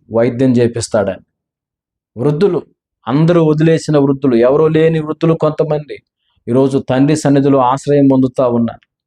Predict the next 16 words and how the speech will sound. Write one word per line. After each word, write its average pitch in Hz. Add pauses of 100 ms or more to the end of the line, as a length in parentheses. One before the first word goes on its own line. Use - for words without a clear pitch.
(600)
దేవుడు 143
తన 135
దాసుని 143
వాడుకొని 139
జరిగించిన 123 (280)
మూడవ 135
కార్యం 110
ఇది. 104 (360)
నాలుగో 175
కార్యం 160
చెప్తున్నాను. 139 (840)
కరోనా 180
టైంలో 170 (480)
ఎంతోమంది 180
ప్రాణభయంతో, 147 (520)
మరి 120